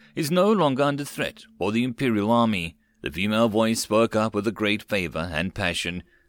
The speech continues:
"The war is over. Now, on to other news. The Riley Mill is looking for fit workers." Titania turned back to the chair as she laid stunned at the news that reported her father's army had been lost to war.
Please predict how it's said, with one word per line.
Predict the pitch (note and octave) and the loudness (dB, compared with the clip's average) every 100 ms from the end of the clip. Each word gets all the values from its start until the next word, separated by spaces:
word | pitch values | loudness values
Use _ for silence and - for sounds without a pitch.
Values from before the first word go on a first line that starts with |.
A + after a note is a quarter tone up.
| - | -2
"The | A#3 | 0
war | G#3+ A3+ C3+ B2+ C#3+ C3+ - _ _ | 2 2 4 4 4 2 -4 _ _
is | E2 B2 C3+ | -2 -2 2
over. | C#3 D#3+ B2+ F#2+ D#2+ - _ _ _ - | 2 2 0 -2 -6 -14 _ _ _ -2
Now, | A2 A#2+ A#2+ B2 | 0 2 0 -2
on | C2 E2+ | -4 -2
to | C3 | 0
other | C#3 C3 C3+ | 0 -2 -2
news. | C3 B2 A2+ - _ _ - | 2 2 2 -2 _ _ -2
The | G3+ | 2
Riley | G#3 G3 G#3 G#3 | 4 4 4 4
Mill | D3 D#3 | 4 4
is | E3+ F#3 | 2 2
looking | A2+ G#2 | 0 -2
for | G#2 A2 | 0 -2
fit | - B2 A#2+ | 0 -2 2
workers." | C3 B2+ A#2+ G2 - _ _ _ _ - | 2 4 2 -2 -8 _ _ _ _ -6
Titania | A2 A2 G2+ G2 G2 G#2+ | -2 2 2 0 -4 -4
turned | F2 G2+ F#2 | -2 -2 0
back | F#2+ G2+ | -4 -2
to | G#2+ | -2
the | |
chair | G#2+ - F#2+ | -2 0 0
as | G2+ | 0
she | G2 | 0
laid | A#2 G#2+ A2 | 0 0 0
stunned | - - G#2 G#2+ F#2+ | -2 -2 -2 -2 -2
at | E2+ F#2 | -4 -2
the | |
news | A#2 A2 G#2 F#2+ | 0 0 0 -2
that | G#2 | -2
reported | A2+ A#2 C3+ G#2 G#2 A#2+ | -2 -2 0 0 0 -4
her | A#2 | 0
father's | C#3 B2+ D3+ D#3+ | 2 2 0 0
army | C3 E2 C#2+ D2+ | 0 -2 -6 -8
had | F#2 F#2 | -8 -4
been | A#2+ A#2 | -2 2
lost | G2 - - | 0 0 -10
to | D2 | -10
war. | D#2+ G2 G2 F2 | -4 0 2 0